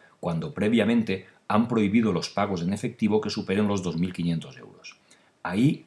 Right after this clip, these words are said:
ha habido premeditación. Eso no ha sido ninguna casualidad. La cosa está muy clara. Saben que hay muchos billetes de quinientos euros refugiados a salvo de los bancos.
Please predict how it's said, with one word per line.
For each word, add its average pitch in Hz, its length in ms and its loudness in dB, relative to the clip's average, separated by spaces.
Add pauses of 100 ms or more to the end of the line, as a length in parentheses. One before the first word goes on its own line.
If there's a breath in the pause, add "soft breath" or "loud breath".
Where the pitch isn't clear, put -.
ha 104 180 0
habido 107 360 2
premeditación. 85 840 -2 (400)
Eso 110 300 0
no 101 140 4
ha - 20 0
sido 113 240 0
ninguna 90 340 2
casualidad. - 540 -8 (1500 loud breath)
La 98 180 2
cosa 131 160 2
está 135 160 2
muy 92 160 4
clara. 76 360 -8 (180 soft breath)
Saben 117 340 4
que 117 80 2
hay 113 100 4
muchos 117 360 2
billetes 104 340 0
de 85 80 0
quinientos 104 420 0
euros 107 300 2
refugiados 101 580 -2
a 95 80 0
salvo 101 300 0
de 90 80 2
los 78 160 -6
bancos. - 500 -10